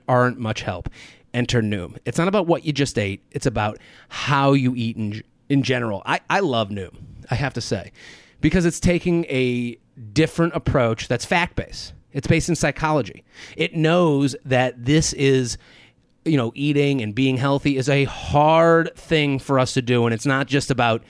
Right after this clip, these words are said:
saying to someone, "Go for a run or eat less." No, no, no, no. It's about a psychology that we have to reteach ourselves. Noom teaches you how to eat so you can accomplish your personal health goals and stick with them long term.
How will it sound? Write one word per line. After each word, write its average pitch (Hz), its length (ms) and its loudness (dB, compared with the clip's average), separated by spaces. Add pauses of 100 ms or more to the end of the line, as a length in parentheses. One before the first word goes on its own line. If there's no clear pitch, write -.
(300)
saying 135 360 2
to 131 60 2
someone, 127 300 2
"Go 151 200 4
for 156 260 2
a 139 60 4
run 143 280 4
or 120 80 -4
eat 151 240 -4
less." 139 340 0
No, 160 180 4
no, 156 160 4
no, 151 80 2
no. 92 160 -8 (440)
It's 170 200 0
about 139 360 2
a 127 80 0
psychology 139 880 0
that 123 140 0
we 123 120 0
have 139 180 0
to 143 80 0
reteach 160 760 0
ourselves. - 520 -6 (320)
Noom 196 260 4
teaches 180 380 0
you 147 60 2
how 135 120 0
to 117 100 -4
eat 147 240 -4
so - 140 -2
you 120 100 2
can 117 120 -4
accomplish 127 480 -4
your 113 80 -4
personal 156 400 0
health 123 240 -2
goals 120 240 0
and 110 100 -6
stick - 260 -2
with 135 120 -2
them 117 180 0
long 113 240 0
term. 104 260 -6